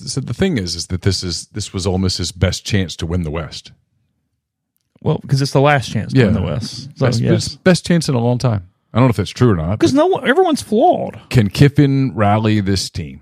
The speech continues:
Speaker 1: That's Clay.
Speaker 2: That is the
Speaker 1: Clay,
Speaker 2: question.
Speaker 1: that is the question.
Speaker 2: I mean, look, yeah, we can ramble on and on and on, but th-, that, that is one hundred percent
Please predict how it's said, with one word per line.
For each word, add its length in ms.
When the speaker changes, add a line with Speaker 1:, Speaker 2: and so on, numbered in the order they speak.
Speaker 1:
That's 340
Clay. 400
Speaker 2:
That 180
is 300
the 160
Speaker 1:
Clay, 280
Speaker 2:
question. 400
Speaker 1:
that 60
is 60
the 40
question. 380
Speaker 2:
I 40
mean, 180
look, 260
yeah, 140
we 140
can 140
ramble 340
on 140
and 80
on 140
and 120
on, 220
but 140
th-, 140
that, 220
that 160
is 140
one 140
hundred 160
percent 380